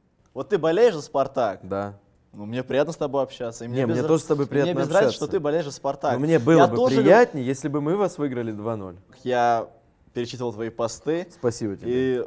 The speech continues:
Speaker 1: во-первых, это единственный Telegram-канал, на который я подписан. Хотя я
Speaker 2: Серьезно?
Speaker 1: активный юзер Телеграма. Это
Speaker 2: Слушай,
Speaker 1: раз.
Speaker 2: ну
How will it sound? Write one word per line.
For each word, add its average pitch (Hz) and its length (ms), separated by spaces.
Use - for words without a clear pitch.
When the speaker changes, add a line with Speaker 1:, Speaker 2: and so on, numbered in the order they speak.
Speaker 1:
во-первых, 123 680
это 110 220
единственный 120 420
Telegram-канал, 113 640
на 107 60
который 117 280
я 113 80
подписан. 117 640
Хотя 98 180
я 95 60
Speaker 2:
Серьезно? 120 220
Speaker 1:
активный 117 360
юзер 104 240
Телеграма. 113 680
Это 107 100
Speaker 2:
Слушай, 120 160
Speaker 1:
раз. 110 220
Speaker 2:
ну 120 280